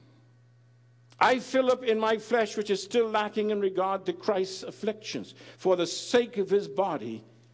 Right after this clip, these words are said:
which is the church." Paul is saying that what he suffered personally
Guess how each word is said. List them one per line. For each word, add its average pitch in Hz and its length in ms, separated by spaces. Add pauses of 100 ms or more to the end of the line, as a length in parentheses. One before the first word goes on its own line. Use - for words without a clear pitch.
(220)
which 123 140
is 127 180
the 143 60
church." - 600 (1500)
Paul 247 340
is 175 160
saying 220 340
that 175 140
what 196 200
he 220 180
suffered 190 600
personally 127 720